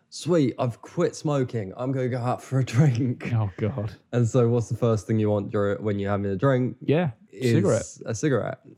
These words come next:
Speaker 2: Habituary
Speaker 1: Um,
Speaker 2: cigarettes, mate. I say this
Speaker 1: yeah.
Speaker 2: to every single person.
Speaker 1: Yeah.
Speaker 2: Habituary cigarettes are the, uh, well, the hardest to break.
Speaker 1: Exactly.
Speaker 2: First thing in the morning with a cup of coffee. Uh, for some people, after sex, after dinner, when you're out drinking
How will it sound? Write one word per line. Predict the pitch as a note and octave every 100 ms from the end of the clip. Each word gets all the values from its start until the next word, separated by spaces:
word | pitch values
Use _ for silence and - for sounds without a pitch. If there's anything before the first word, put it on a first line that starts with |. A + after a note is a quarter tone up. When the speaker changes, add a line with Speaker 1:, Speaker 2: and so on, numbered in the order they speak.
| -
Speaker 2:
Habituary | A#2+ C3 G2+ B2+
Speaker 1:
Um, |
Speaker 2:
cigarettes, | A2+ C3+ A2 -
mate. | G#2 G#2+
I |
say | -
this | B2+
Speaker 1:
yeah. | A#2+
Speaker 2:
to | A2
every | B2+ B2 A#2
single | A#2+ A2+ G#2+
person. | A2+ A2 - - -
Speaker 1:
Yeah. | C3 A2+
Speaker 2:
Habituary | C3 C3+ C3+ C3+
cigarettes | - A#2 A2+ A2 - -
are | A2
the, | A2 A2+ G#2+ _ _ _
uh, | - F#2
well, | B2
the | A2+
hardest | A2+ - C3 D#3 B2+ -
to | A2+
break. | A2 D#3 - - -
Speaker 1:
Exactly. | - B2 - - - -
Speaker 2:
First | D3+ C3+
thing | C3+
in | B2
the |
morning | B2 B2
with | A#2+
a | A2
cup | A#2 A2+
of |
coffee. | G#2+ G#2+ G#2+ G2 F2+ _ _ _ -
Uh, | A2+ G#2
for | G2+ A#2+
some | C#3+ B2+
people, | B2+ A#2+ A#2+ - -
after | A#2+ -
sex, | A2+ A#2+ G2+ - - - _ _ _ -
after | C3 A#2+ A#2
dinner, | B2 A2+ G2+ F#2 - _ _ -
when | C3+
you're | C3 C3
out | A#2+
drinking | A#2 A2+ G#2+ G#2 F#2